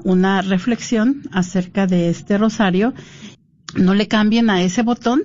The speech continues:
no, no toquen ese botón, quédense con nosotros a lo largo de esta hora y compártanos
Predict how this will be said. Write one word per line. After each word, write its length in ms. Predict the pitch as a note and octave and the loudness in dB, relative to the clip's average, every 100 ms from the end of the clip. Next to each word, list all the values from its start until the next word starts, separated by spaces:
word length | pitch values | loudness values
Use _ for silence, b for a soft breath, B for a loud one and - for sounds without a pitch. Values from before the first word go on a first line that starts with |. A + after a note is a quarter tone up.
| - | 0
no, 240 | A3 F#3+ | 0 2
no 260 | F#3 F#3 F3+ | 2 0 0
toquen 320 | F#3 F3+ G#3 | 0 0 0
ese 180 | F#3+ G3+ | 2 0
botón, 380 | A3+ A3 A3 C4+ | -2 -2 -2 0
quédense 400 | A3 F#3 F3+ G3+ | 2 0 0 0
con 140 | A3 | 0
nosotros 500 | F#3 F3+ F#3+ G#3+ B3 | 0 0 -2 0 0
a 60 | A3 | 2
lo 100 | F#3 | 2
largo 380 | F3 E3+ F3+ F#3+ | 2 2 2 2
de 180 | F3 | 2
esta 300 | F3+ F3+ A3 | 0 0 0
hora 320 | G3+ F#3+ B3 D#4+ B B B B | 2 0 0 -2 B B B B
y 120 | A#3 | 0
compártanos 840 | B3+ A#3+ C#4 E4+ D4+ A3 E3 - | 2 0 0 0 2 2 0 -6